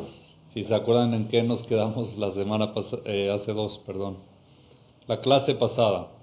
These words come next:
¿Se acuerdan? Estamos hablando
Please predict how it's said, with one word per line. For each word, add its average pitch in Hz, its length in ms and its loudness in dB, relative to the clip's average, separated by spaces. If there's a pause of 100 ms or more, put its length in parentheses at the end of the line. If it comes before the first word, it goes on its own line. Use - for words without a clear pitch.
(640)
¿Se 113 80 -6
acuerdan? 120 340 2
Estamos 120 380 -2
hablando 120 680 0